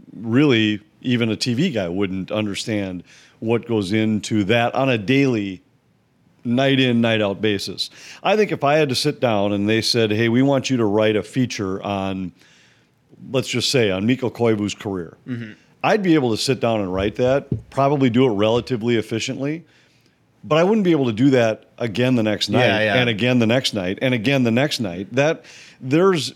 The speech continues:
Speaker 1: there's a grind to it that nobody really understands, and I think the same is true for a play-by-play guy. The, what,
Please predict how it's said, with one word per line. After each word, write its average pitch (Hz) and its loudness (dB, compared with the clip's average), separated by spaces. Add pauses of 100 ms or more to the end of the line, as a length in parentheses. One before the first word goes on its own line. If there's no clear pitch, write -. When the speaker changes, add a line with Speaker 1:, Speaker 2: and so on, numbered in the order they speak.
Speaker 1:
there's 123 2
a 131 0
grind 135 2
to 131 2
it - -4
that 110 -4
nobody 117 2
really 107 0
understands, 101 -4
and 107 -2
I 107 0
think 131 -2
the 120 0
same 120 0
is 107 -2
true 123 0
for 104 0
a 92 -2
play-by-play 104 0
guy. 85 -6
The, 85 -6 (880)
what, 117 -2